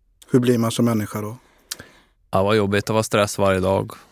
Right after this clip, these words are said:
Speaker 2: Jättestress. Och samtidigt då, så redan då på barnsjuk där då,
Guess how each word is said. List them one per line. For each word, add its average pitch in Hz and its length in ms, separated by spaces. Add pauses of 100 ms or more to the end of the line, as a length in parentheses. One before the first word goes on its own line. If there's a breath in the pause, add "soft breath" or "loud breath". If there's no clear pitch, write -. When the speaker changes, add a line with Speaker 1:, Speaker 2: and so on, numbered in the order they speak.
(160)
Speaker 2:
Jättestress. - 840
Och - 320
samtidigt 117 520
då, 110 240
så 107 400
redan 110 460
då 117 500
på 113 100
barnsjuk 110 640
där 123 240
då, 110 240